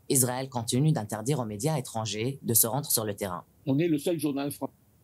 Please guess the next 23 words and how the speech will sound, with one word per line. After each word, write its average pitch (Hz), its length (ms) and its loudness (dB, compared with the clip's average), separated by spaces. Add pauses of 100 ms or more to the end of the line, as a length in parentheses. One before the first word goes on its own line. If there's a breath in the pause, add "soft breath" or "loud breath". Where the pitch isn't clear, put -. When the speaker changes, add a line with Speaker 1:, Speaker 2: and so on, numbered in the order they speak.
(300)
Speaker 2:
français 175 360 -2
qui - 100 -6
a 135 80 0
un 139 60 -4
correspondant 143 720 0
à - 20 -6
Gaza. 113 320 -2 (160)
Et 147 300 2
une 196 100 4
des 185 80 2
choses 185 240 0
qui - 80 0
m'a 139 140 -2
frappé 147 320 -2
dès 170 160 2
le 165 100 -6
début, 170 400 2
et - 60 -4
c'est 180 200 0
vraiment 185 720 0
la 123 60 0
mentalité 135 480 0
coloniale, 117 540 0